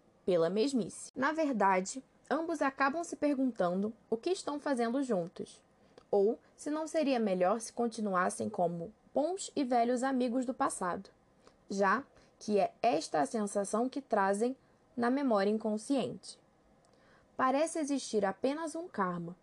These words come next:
de cooperação, onde um deles vem dar apoio ao outro, ajudando a superar um karma individual, específico, que nada tem a ver com casamento. De um modo geral,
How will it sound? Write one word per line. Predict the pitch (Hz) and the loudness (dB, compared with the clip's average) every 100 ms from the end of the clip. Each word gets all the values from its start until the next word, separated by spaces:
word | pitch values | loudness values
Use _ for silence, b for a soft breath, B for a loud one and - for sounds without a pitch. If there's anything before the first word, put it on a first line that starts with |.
| - | -8
de | 196 240 | -4 -4
cooperação, | - 262 320 - 262 277 294 - 170 190 _ _ B B B _ - | 0 2 2 0 0 0 -2 -4 -4 -6 _ _ B B B _ 2
onde | 233 269 277 302 - | 4 4 2 -2 -4
um | 302 381 | -4 -2
deles | 330 233 233 240 | 2 2 2 0
vem | 220 220 | 0 2
dar | 208 196 | 2 2
apoio | 220 - 214 254 - | 0 2 2 2 0
ao | 254 294 | 0 2
outro, | 233 175 - - _ _ b b b | 2 0 -6 -14 _ _ b b b
ajudando | 196 208 220 233 285 | 0 2 2 2 2
a | 302 | -2
superar | - 262 208 202 196 | -2 -2 0 2 2
um | 220 | 2
karma | 233 247 285 311 | 0 0 0 -2
individual, | 285 262 240 294 202 170 - _ _ _ - | -2 -2 -2 0 2 0 -4 _ _ _ -16
específico, | - 349 - 190 170 - - - _ B B - | -4 -2 0 -2 -4 -10 -18 -18 _ B B -4
que | 214 | 0
nada | 214 233 330 349 | 2 2 2 0
tem | 349 302 | 0 -2
a | 302 | -2
ver | 240 220 220 | 0 0 0
com | 240 | -4
casamento. | 240 233 277 269 151 - - _ _ _ _ b b b | 0 -2 0 -2 -2 -6 -20 _ _ _ _ b b b
De | 214 311 | -4 -2
um | 311 | 0
modo | 330 370 302 | 0 2 0
geral, | 233 196 180 196 | 2 4 4 2